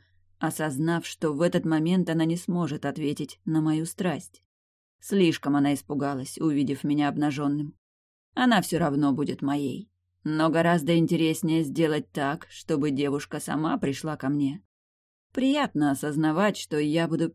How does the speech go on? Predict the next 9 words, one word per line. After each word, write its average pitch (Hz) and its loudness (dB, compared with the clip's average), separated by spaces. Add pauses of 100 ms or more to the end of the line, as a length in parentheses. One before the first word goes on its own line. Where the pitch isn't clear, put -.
(120)
первым 156 2
ее 139 2
мужчиной. 139 -4 (400)
И, 147 2 (220)
и 151 0
единственным. 143 0 (560)
Эта 170 4
мысль 156 0
понравилась. 143 -4